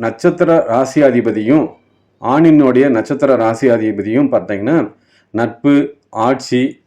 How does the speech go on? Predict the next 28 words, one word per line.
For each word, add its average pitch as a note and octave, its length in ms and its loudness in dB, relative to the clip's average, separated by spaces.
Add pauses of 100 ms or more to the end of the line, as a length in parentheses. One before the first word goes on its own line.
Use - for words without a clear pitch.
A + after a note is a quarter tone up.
(120)
உச்சம் C#3 360 -2
பெற்றவர்கள A2+ 460 0 (260)
அவர்களுடைய A2 460 -2
ஜாதகத்துல B2+ 520 0
இருப்பாங்கன்னா G#2+ 480 -2 (600)
பெண்ணுடைய C3+ 520 4
ர-, G#2 80 -2 (200)
கணம் A#2+ 220 0
வந்து A#2+ 200 0
ராட்சசமா B2+ 600 0
இருந்தா A2 320 0
கூட C#3+ 120 2 (160)
அது G#2+ 160 -2
வந்து C3+ 120 -2 (100)
தப்பு F#2+ 280 -4
கிடையாது, F2 320 -6 (800)
எடுத்துக்கலாம். A#2 480 -4 (1300)
இந்த D3 160 4 (100)
கண B2+ 120 2 (120)
பொருத்தம் D3 380 0
பார்க்கும்போது B2 500 2 (400)
கவனிக்க D3+ 360 2
வேண்டிய B2+ 180 2 (100)
சில A#2+ 240 0
முக்கியமான C3+ 380 0 (120)
அம்சங்கள் A#2+ 440 0 (100)
நம்ம G#2 180 -2 (100)
பார்த்தோம்னா G#2 520 -4